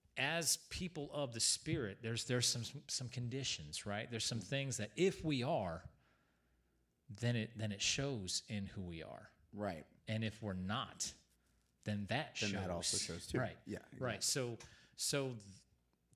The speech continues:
Speaker 1: the biggest thing that I think you have to understand as a Christian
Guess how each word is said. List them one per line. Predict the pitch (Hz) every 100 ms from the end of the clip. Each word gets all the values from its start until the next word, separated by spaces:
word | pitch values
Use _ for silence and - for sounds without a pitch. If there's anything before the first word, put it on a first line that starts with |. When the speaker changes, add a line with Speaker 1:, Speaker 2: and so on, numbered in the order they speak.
| _ _ -
Speaker 1:
the | 107
biggest | 156 185 - -
thing | 170 170 131
that | 120
I |
think | - 156 -
you | -
have | 147 139
to | -
understand | 135 123 - - 135 110 98 98 - _
as | 120 143 -
a | 127
Christian | 120 - 139 - 92